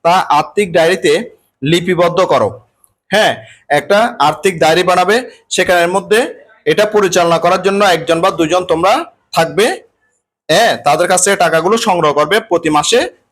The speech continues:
তিরিশ টাকা, সর্বোচ্চ তিরিশ টাকা করে। পরিকল্পনা অনুযায়ী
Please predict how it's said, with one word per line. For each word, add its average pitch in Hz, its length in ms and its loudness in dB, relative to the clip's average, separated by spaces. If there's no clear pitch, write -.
তিরিশ 170 260 0
টাকা, 156 260 0
সর্বোচ্চ 180 400 0
তিরিশ 151 280 0
টাকা 131 160 2
করে। 107 180 0
পরিকল্পনা 190 580 2
অনুযায়ী 185 540 0